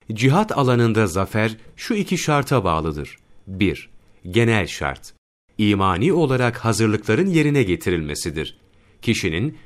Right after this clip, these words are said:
müminlere yardım etmek üzerimize bir haktır ayetinde belirtilen müminlerden olabilmesi için kalbi, zahiri, ilmi ve ameli iman şubelerinden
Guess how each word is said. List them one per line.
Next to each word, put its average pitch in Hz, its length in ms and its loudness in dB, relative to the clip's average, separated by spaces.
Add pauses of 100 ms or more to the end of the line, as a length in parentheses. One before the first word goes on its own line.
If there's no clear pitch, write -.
müminlere 110 560 2
yardım 98 560 0
etmek 147 400 -2
üzerimize 113 640 2
bir 104 140 2
haktır 120 800 -2
ayetinde 95 600 0
belirtilen 92 560 0
müminlerden 120 760 0
olabilmesi 82 760 -2
için 117 360 -4 (360)
kalbi, 87 580 -2 (220)
zahiri, 80 720 0 (280)
ilmi 117 420 2
ve 135 160 -2
ameli 104 520 0
iman 101 420 -2
şubelerinden 113 840 0